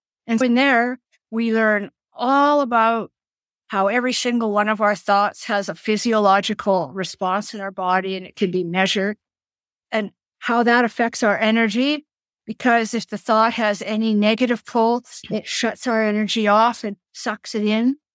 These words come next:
And so then we can't receive and we certainly can't send. So we investigate that further. Like I keep saying, we don't ever leave anything behind. It's coming with us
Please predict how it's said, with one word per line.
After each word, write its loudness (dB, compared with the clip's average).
And -6
so 0
then 4
we 2
can't -4
receive 0
and 0
we 0
certainly -2
can't -4
send. -6
So 0
we -4
investigate 0
that 0
further. 0
Like -2
I 0
keep -8
saying, 0
we 0
don't 4
ever 4
leave 2
anything 0
behind. 0
It's -14
coming 0
with 0
us -4